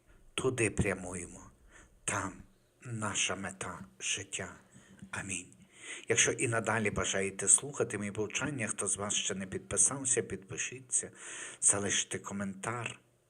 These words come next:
під відео. Я уділяю благословення, напишіть імена.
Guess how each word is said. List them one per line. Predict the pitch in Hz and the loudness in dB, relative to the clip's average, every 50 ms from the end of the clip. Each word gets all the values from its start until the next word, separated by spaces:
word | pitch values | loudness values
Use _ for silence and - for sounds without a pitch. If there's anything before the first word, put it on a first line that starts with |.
| _ _ _ _ _ - - _ _ _ | _ _ _ _ _ -20 -20 _ _ _
під | - - - 101 | -6 -4 -4 -2
відео. | 107 113 107 - 104 95 92 98 - - - - - - - - - - - _ _ _ _ _ _ _ _ _ - _ _ _ _ _ _ _ _ _ - | -2 -4 -2 0 -2 -4 -4 -8 -14 -16 -16 -16 -16 -16 -18 -20 -20 -20 -20 _ _ _ _ _ _ _ _ _ -20 _ _ _ _ _ _ _ _ _ -4
Я | 107 101 | -2 0
уділяю | 98 - 110 104 104 107 104 98 | 2 2 4 6 6 4 4 2
благословення, | 92 92 90 - - - 104 113 113 104 92 | 2 4 4 4 4 4 2 2 0 0 -4
напишіть | 95 92 - - - - 110 92 - - | -6 -6 -4 -2 -2 -2 -2 -4 -6 -8
імена. | - 101 95 92 92 90 87 85 | -8 -6 -6 -6 -6 -6 -8 -8